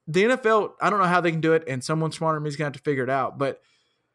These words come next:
the N F L's gotta make it to where the Chiefs took a gamble on Tyreek Hill at the draft that a lot of people wouldn't.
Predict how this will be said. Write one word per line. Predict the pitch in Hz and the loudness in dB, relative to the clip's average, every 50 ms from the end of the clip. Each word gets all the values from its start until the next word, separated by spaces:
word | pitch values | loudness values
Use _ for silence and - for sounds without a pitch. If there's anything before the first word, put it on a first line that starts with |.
| _ _ - | _ _ 0
the | 170 185 | 2 2
N | 208 | 4
F | 202 214 | 4 4
L's | 214 208 170 | 2 2 4
gotta | 170 190 190 185 | 2 2 2 2
make | 180 180 180 180 | 2 2 0 0
it | 180 175 | 0 0
to | - 165 | 0 2
where | 175 165 156 | 2 2 2
the | 156 | 0
Chiefs | 147 - 202 220 208 | -2 -2 -2 -2 -2
took | - - 214 208 | 0 2 2 2
a | 180 | 0
gamble | 156 135 147 147 170 170 190 185 | -2 -2 0 0 0 0 0 0
on | 180 170 160 | 0 0 0
Tyreek | - 175 175 170 165 156 - | 0 2 2 2 0 0 0
Hill | 170 170 | 0 0
at | 165 165 | 0 0
the | 156 | -2
draft | 123 147 143 151 170 160 - | -2 0 0 0 0 -2 -4
that | - 131 | -4 -4
a | 127 | -2
lot | 123 131 139 147 | 0 0 0 0
of | 143 | 0
people | - 156 151 143 127 123 | -4 -4 -4 -2 0 0
wouldn't. | 131 123 - 175 175 | 0 0 0 -2 -8